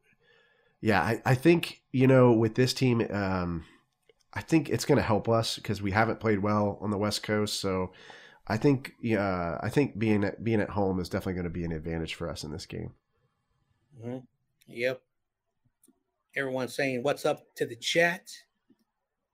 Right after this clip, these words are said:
Speaker 2: Everyone's saying, "What's up?" Jack's safety is named, oh, Cisco. So, uh, so can you tell us about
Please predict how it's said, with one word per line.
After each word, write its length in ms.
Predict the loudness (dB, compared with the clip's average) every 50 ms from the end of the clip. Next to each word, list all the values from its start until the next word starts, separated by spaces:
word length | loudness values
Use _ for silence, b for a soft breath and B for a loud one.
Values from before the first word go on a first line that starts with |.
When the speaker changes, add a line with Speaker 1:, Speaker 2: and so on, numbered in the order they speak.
| _ _ -12
Speaker 2:
Everyone's 320 | -8 -4 -4 -4 -4 -4
saying, 200 | -4 -2 -2 -2
"What's 220 | -2 -2 -2 -2 -2
up?" 260 | -4 -4 -4 -6 b b b b b b b b b
Jack's 380 | 8 10 10 10 8 4 0 0
safety 440 | 2 2 2 0 -2 -4 0 0 0
is 140 | 0 0 -2
named, 340 | -2 0 0 -2 -2 -4 -2 2
oh, 160 | 2 2 2
Cisco. 640 | 0 -4 0 2 2 2 2 0 -2 -2 -2 -2 -2
So, 200 | -4 -6 -8 -8 -8 -6 -4 -2
uh, 160 | -2 -2 -4 -6 -10 -18
so 300 | -10 -4 0 0 0 0
can 140 | 0 -4 -2
you 60 | 2
tell 140 | 2 4 4
us 100 | 4 4
about 400 | 4 4 4 4 4 2 -2